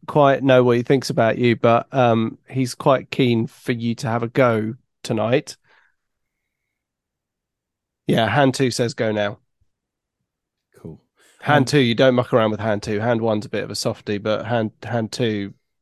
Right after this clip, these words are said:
Speaker 2: I'll, I'll better go then. Um,
Speaker 1: Go.
Speaker 2: coincidentally, I was going through some stuff at my parents' house. I found, not related to you, Tom, actually, in any way, shape, or form. I
Speaker 1: Hmm.
Speaker 2: found, um, a script for, uh, James Gur-, one of Ga-, James Gurnalist reviews.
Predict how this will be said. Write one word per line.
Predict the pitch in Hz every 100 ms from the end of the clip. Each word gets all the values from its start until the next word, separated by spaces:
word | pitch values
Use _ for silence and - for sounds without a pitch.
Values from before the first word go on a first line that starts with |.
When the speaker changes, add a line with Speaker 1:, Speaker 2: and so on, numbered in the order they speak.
| _ -
Speaker 2:
I'll, | 117 -
I'll | 113
better | 95 87
go | 90 90
then. | 92 -
Um, | 135 113 - _
Speaker 1:
Go. | 101 147
Speaker 2:
coincidentally, | 127 131 123
I | 120
was | 123 120
going | 131 120
through | 120
some | 120
stuff | - 117
at | 117
my | 107
parents' | 117 104 -
house. | 98 - 104
I |
found, | - 113 95 - - -
not | 202 170
related | 143 156 - -
to |
you, | 107 92
Tom, | - 82 - _ -
actually, | 87 - 92
in | 95
any | 117 107
way, | 85
shape, | - 82
or | -
form. | 78 - - _ - _ 110
I | 110
Speaker 1:
Hmm. |
Speaker 2:
found, | 104 131 123 120 -
um, | 120 113 110 110 110 - _ _ -
a | 117 113 110 110 - -
script | - - 151 - - - _ _ _ _
for, | _ 120 113 110 -
uh, | 107 110
James | 131 123 120
Gur-, | 123
one | 120
of | 120
Ga-, | 127
James | 117 131 120
Gurnalist | 127 123 104 95 -
reviews. | 92 92 92